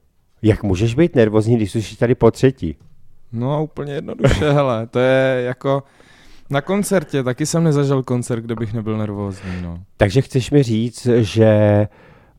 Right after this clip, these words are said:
Speaker 1: až přijdeš po čtvrtý, protože vydáš určitě další čtvrtý single,
Speaker 2: Jednoznačně.
Speaker 1: tak
Speaker 2: Určitě.
Speaker 1: budeš i furt nervózní, jo?
Speaker 2: No jasně.
Speaker 1: Ale nebuď, teď, prosím tě, tady
Speaker 2: Já
Speaker 1: už to
Speaker 2: si myslím,
Speaker 1: znáš.
Speaker 2: že to k tomu jako patří asi.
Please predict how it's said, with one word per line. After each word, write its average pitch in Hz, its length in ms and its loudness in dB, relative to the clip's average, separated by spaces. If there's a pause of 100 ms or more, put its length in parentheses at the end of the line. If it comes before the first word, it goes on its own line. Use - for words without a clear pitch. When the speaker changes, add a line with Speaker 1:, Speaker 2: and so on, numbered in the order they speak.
(100)
Speaker 1:
až 107 140 2
přijdeš 131 300 -2
po 95 140 2
čtvrtý, 123 540 -2
protože 113 340 0
vydáš 104 300 2
určitě 110 320 -4
další 104 360 0
čtvrtý 127 400 0
single, 98 340 0
Speaker 2:
Jednoznačně. 104 680 -4
Speaker 1:
tak - 160 -10 (120)
Speaker 2:
Určitě. 117 220 6
Speaker 1:
budeš 143 220 8
i 143 120 4
furt 156 260 6
nervózní, 120 500 4
jo? 90 160 -4 (260)
Speaker 2:
No 104 100 -4
jasně. 104 400 -8 (200)
Speaker 1:
Ale 85 320 -4
nebuď, 90 840 2
teď, - 460 -8
prosím 95 280 -10
tě, 98 100 -6
tady 98 140 0
Speaker 2:
Já 98 80 0
Speaker 1:
už - 60 -8
to 110 100 4
Speaker 2:
si 98 60 2
myslím, 92 200 2
Speaker 1:
znáš. 82 360 -2
Speaker 2:
že 120 160 -2
to 147 120 -2
k - 60 -8
tomu 147 220 -2
jako 151 200 -2
patří 214 440 -6
asi. 123 360 -10